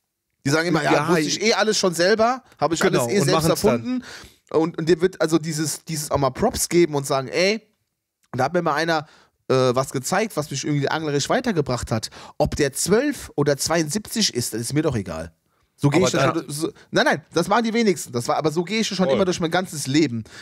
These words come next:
Speaker 1: Ich beurteile Menschen nicht danach, wie alt die sind. Vielleicht hab ich, setze ich hier und da ein paar andere Kriterien an, aber das ist egal.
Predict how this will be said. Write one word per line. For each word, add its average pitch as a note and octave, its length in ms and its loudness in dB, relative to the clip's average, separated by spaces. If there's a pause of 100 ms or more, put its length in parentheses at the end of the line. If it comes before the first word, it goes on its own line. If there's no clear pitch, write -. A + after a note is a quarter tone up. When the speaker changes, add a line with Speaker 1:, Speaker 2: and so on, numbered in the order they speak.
(140)
Speaker 1:
Ich - 140 -2
beurteile F#3+ 420 4
Menschen F#3 480 -2 (260)
nicht F3+ 220 2
danach, E3 340 0
wie D3+ 80 2
alt F#3+ 240 0
die F#3 60 0
sind. F3 360 0
Vielleicht A#2+ 280 -2
hab - 100 0
ich, - 160 2
setze D3 220 -2
ich - 40 -6
hier D#3 120 4
und C#3 100 2
da C3 60 4
ein - 20 -8
paar B2+ 120 -2
andere C3+ 160 -2
Kriterien C3+ 420 0
an, C#3 120 -2
aber B2 140 0
das A#2+ 160 -2
ist - 80 -12
egal. C3+ 380 -2